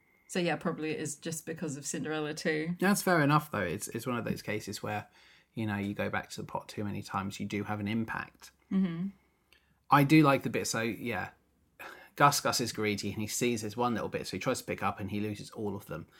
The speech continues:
Speaker 2: And Lucifer hears this and gives chase.
Speaker 1: Yeah.
Speaker 2: And he eventually, like, picks him up with his teeth, but it's too late. Lucifer's got him. Uh, Jack,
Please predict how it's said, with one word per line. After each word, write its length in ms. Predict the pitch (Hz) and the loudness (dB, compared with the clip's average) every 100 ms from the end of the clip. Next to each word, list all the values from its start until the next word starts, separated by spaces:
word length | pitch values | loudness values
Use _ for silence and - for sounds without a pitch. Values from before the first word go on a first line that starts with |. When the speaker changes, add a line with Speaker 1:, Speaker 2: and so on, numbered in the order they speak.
| - _ | -20 _
Speaker 2:
And 440 | 107 104 101 98 - _ _ _ _ - | -4 -2 -2 -4 -8 _ _ _ _ -2
Lucifer 320 | 123 120 - | 0 0 -4
hears 340 | 98 120 113 - | -2 0 0 0
this 380 | 113 107 - - | 0 0 -2 -4
and 160 | 98 95 | -8 -6
gives 160 | 87 | -8
chase. 460 | - - - - - _ _ _ - - | -10 -12 -12 -12 -12 _ _ _ -20 0
Speaker 1:
Yeah. 260 | 185 165 156 165 | 2 2 0 -2
Speaker 2:
And 500 | 110 101 101 104 - - - _ _ _ _ _ _ _ _ _ _ _ _ _ _ | -2 0 -2 -2 -4 -8 -12 _ _ _ _ _ _ _ _ _ _ _ _ _ _
he 260 | 185 143 139 | 0 4 6
eventually, 520 | 139 139 135 127 120 | 6 4 4 0 0
like, 240 | 113 101 | -2 -4
picks 280 | - - - | -6 -6 -4
him 80 | 113 | -4
up 120 | - | -4
with 100 | 107 | -4
his 140 | 104 | -4
teeth, 260 | - 127 113 | -2 -4 -2
but 100 | - | -6
it's 120 | 73 | -8
too 200 | - 120 | -6 -2
late. 200 | 110 104 107 | 0 0 -2
Lucifer's 600 | 110 - - 104 104 - | -4 -6 -6 -4 -4 -4
got 320 | 127 107 - | -4 -4 -4
him. 380 | 123 113 117 - - - - - | -2 0 -4 -8 -16 -20 -20 -10
Uh, 360 | - 76 - - - - - _ - | -8 -6 -8 -12 -16 -20 -20 _ -6
Jack, 560 | - 127 - - - | 2 2 2 -6 -16